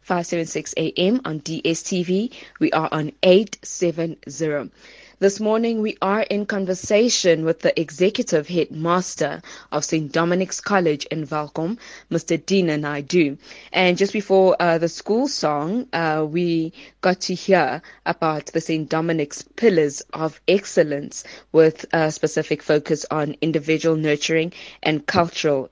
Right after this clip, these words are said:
enrichment. Uh, Mister Naidu, you know, as I was reading up on Saint Dominic's, um, preparing for our conversation, I came across a tagline,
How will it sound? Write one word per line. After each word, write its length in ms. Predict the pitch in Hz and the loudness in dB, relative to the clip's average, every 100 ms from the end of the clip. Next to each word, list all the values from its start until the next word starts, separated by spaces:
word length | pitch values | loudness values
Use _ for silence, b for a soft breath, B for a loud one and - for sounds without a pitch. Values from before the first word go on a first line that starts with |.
| - | -4
enrichment. 840 | 156 151 143 147 - 135 139 - _ b b b b b b b | -2 -2 -4 -4 -4 -8 -8 -10 _ b b b b b b b
Uh, 380 | 208 208 214 220 - - | 4 6 6 4 0 0
Mister 360 | 233 240 - | 2 4 4
Naidu, 560 | 240 208 240 190 139 160 - _ _ _ _ - - | 4 4 2 0 -4 -4 -12 _ _ _ _ -16 -2
you 100 | 190 | 4
know, 400 | 185 180 175 - - | 6 8 6 0 0
as 160 | 196 208 | 4 4
I 20 | |
was 140 | 202 | 4
reading 200 | 185 185 | 4 4
up 140 | 175 175 | 2 -2
on 80 | 165 | -2
Saint 260 | 165 160 | -2 -2
Dominic's, 640 | 165 175 180 170 170 - - | 0 0 0 0 0 -4 -8
um, 460 | 170 160 156 160 156 | -4 -2 -2 -4 -6
preparing 380 | 165 170 160 160 | -6 -2 0 0
for 120 | 160 | 0
our 180 | 160 175 | 2 2
conversation, 680 | 180 175 175 165 156 185 196 B B B | 0 -2 -2 -2 -2 -2 -4 B B B
I 80 | 190 | -2
came 260 | 202 262 294 | 2 4 4
across 500 | 285 - 196 196 - | 0 0 0 0 -4
a 80 | - | -4
tagline, 800 | 185 - 185 190 165 156 139 139 | -2 0 2 2 -2 -4 -6 -10